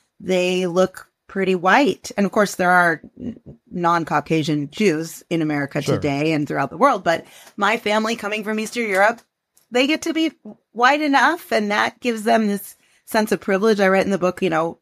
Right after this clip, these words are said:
Speaker 1: whiteness in America is graded on a curve, and that helped them. But yeah, they were definitely still had some suspect status as immigrants and as Jews. And,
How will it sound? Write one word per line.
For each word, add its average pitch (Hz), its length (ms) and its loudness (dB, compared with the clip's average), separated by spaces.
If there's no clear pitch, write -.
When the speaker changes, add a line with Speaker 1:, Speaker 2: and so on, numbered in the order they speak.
Speaker 1:
whiteness 180 520 0
in 185 80 2
America 175 400 0
is 170 140 -4
graded 165 300 -2
on 165 120 0
a 165 60 -4
curve, 170 500 -6
and 208 140 2
that 196 140 2
helped 226 260 0
them. 170 240 2
But 175 200 -2
yeah, 220 320 4
they 190 160 0
were 185 140 0
definitely 226 600 0
still 196 640 0
had 185 280 0
some 175 180 -4
suspect - 680 -2
status 185 640 0
as 175 260 -2
immigrants 190 600 -2
and 170 100 -2
as 151 160 -6
Jews. 160 460 -2
And, 165 220 -2